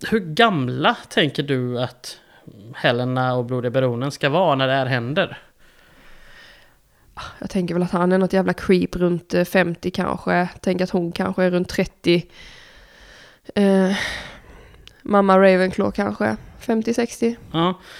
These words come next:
Speaker 1: för så som jag får beskriva, och nu vet jag inte
Speaker 2: Det,
Speaker 1: om
Speaker 2: men det här är dock min gissning,
Speaker 1: Ja.
Speaker 2: och det är ju lite grann baserat på, jag tänker på The Grey Lady, som i bö-, böckerna beskrivs som en ung kvinna
Speaker 1: Ja.
Speaker 2: bara, och sen egentligen inget mer.
Speaker 1: Nej, precis. För det, det här, jag skulle vara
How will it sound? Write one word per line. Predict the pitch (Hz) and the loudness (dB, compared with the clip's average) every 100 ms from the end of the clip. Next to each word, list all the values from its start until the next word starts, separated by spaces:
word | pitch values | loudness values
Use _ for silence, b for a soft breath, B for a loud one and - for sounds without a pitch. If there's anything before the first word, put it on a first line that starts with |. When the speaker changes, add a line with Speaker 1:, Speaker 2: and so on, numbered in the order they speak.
| B | B
Speaker 1:
för | - 165 | -2 0
så | 196 | 0
som | 175 180 | 0 0
jag | 185 | 0
får | 190 | 0
beskriva, | 196 - 147 | -6 -4 -2
och | 175 | 0
nu | |
vet | 170 202 156 - | 0 0 -2 0
jag | 208 | 0
inte | 208 | 6
Speaker 2:
Det, | 240 233 | 8 8
Speaker 1:
om | 233 | 8
Speaker 2:
men | 247 | 6
det | |
här | 254 254 | 8 8
är | |
dock | 220 - | 6 4
min | 196 | 4
gissning, | 180 214 - 175 196 | 4 0 -2 0 6
Speaker 1:
Ja. | 196 | 6
Speaker 2:
och | 190 - | 4 4
det | |
är | 208 | 4
ju | |
lite | 190 202 190 | 6 4 4
grann | 185 180 | 2 4
baserat | 175 185 170 160 165 | 2 0 0 0 -2
på, | - 170 160 | 4 4 6
jag | 165 180 | 4 2
tänker | 175 - | -2 -2
på | 175 | 0
The | 175 | 2
Grey | 185 175 | 4 4
Lady, | 175 160 160 180 | 4 4 2 2
som | 196 185 175 - - | 2 0 -2 -4 -4
i | 180 | 2
bö-, | 185 | 2
böckerna | 180 196 175 170 | 2 0 0 -2
beskrivs | 175 - 226 233 | -4 4 6 6
som | 220 202 | 6 4
en | |
ung | 170 180 | 4 2
kvinna | - 180 185 165 180 - | 0 2 2 0 -2 2
Speaker 1:
Ja. | 170 185 | 2 4
Speaker 2:
bara, | 190 175 123 156 - | 4 2 2 -6 -4
och | 180 170 | -2 0
sen | 143 | 0
egentligen | 160 123 - 160 | 0 -2 -2 -2
inget | 147 | -2
mer. | 247 - - | 0 0 0
Speaker 1:
Nej, | 190 185 | 2 2
precis. | 156 202 160 - - B B B | 0 0 -2 -4 -14 B B B
För | - | 0
det, | 175 | 2
det | 180 | 4
här, | 196 - 175 - - - - 202 180 | 4 2 -6 -14 -18 -20 -20 -20 -20
jag | - 208 | -2 0
skulle | - 220 202 | 0 0 0
vara | 175 | 0